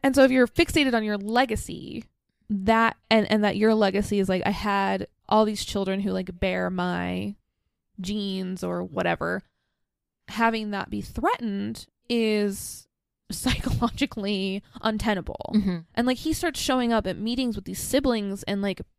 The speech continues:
Speaker 1: lawyers and stuff with a gun.
Speaker 2: Yeah. Wielding a gun on the side. As I
Speaker 1: <laughs> It just gets more and more wild.
Speaker 2: I,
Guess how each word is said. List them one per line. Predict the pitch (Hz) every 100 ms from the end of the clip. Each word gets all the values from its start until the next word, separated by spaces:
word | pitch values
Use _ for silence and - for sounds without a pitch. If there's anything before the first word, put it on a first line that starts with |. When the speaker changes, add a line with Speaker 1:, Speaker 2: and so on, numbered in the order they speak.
| _
Speaker 1:
lawyers | 190 202 233 320 247
and | 214
stuff | 190 175
with | 202
a | 185 165 -
gun. | 196 131 - _ _
Speaker 2:
Yeah. | - 330 - _ -
Wielding | 247 359 392 392
a | - 247
gun | 202 233 220 180 196 _ _ _ _ _ _ _ _ _ -
on | 233
the | 220
side. | 208 - 143 - _ _ _ _ -
As | 233 202 _ _ _
I | 202 - _ _ _ _ _ _ _ _ _ _ -
Speaker 1:
<laughs> | - - - - - - - - - _ _ _ _ - -
It | 403
just | 427
gets | 370
more | 294 262
and | 220
more | 196
wild. | 226 370 277 277
Speaker 2:
I, | -